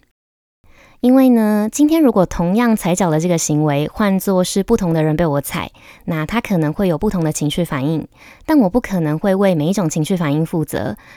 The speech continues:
因为那些情绪反应，有的时候呢，甚至不一定源头就是我踩脚的这个行为，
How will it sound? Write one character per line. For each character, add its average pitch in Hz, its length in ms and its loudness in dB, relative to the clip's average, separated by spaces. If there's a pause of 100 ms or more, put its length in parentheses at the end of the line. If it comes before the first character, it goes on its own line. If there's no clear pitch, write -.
(120)
因 262 140 6
为 277 100 8
那 269 160 6
些 247 260 2
情 208 200 0
绪 247 120 4
反 170 220 0
应， 190 180 0 (120)
有 185 120 0
的 247 120 2
时 233 160 -2
候 254 160 6
呢， 220 280 4
甚 285 240 4
至 269 200 2
不 302 180 0
一 220 80 2
定 247 160 6
源 180 160 4
头 180 180 0
就 196 140 -2
是 208 140 -2
我 160 160 0
踩 156 240 -4
脚 175 180 -2
的 151 80 0
这 160 100 -4
个 165 80 0
行 139 280 -2
为， 135 280 -4